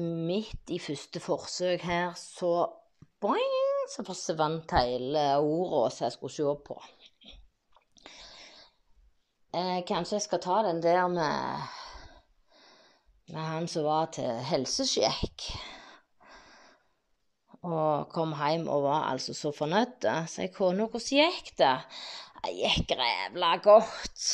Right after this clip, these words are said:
"Ja vel?" "Ja, jeg fikk to." "Ja, hva du fikk to?" "Jeg fikk to poeng." "Ja, poeng? Får vi poeng, sjå, doktoren nå?"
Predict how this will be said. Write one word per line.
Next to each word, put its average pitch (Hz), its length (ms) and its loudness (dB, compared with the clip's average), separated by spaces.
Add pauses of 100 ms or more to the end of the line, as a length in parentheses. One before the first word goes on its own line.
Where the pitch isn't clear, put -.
(160)
"Ja 180 160 0
vel?" 190 540 4 (500)
"Ja, 214 240 8 (140)
jeg 196 200 4
fikk 208 360 2 (100)
to." 247 220 4 (1700)
"Ja, 214 100 -4
hva 220 180 -2
du 226 40 0
fikk 226 340 -2
to?" 262 300 4
"Jeg 175 160 -2
fikk 196 240 0
to 262 160 4 (440)
poeng." 170 420 2 (760)
"Ja, 131 180 -2 (180)
poeng? 170 560 2
Får - 220 -8
vi 143 100 -4
poeng, 165 520 2
sjå, 143 220 2 (580)
doktoren 113 600 0
nå?" 73 140 -8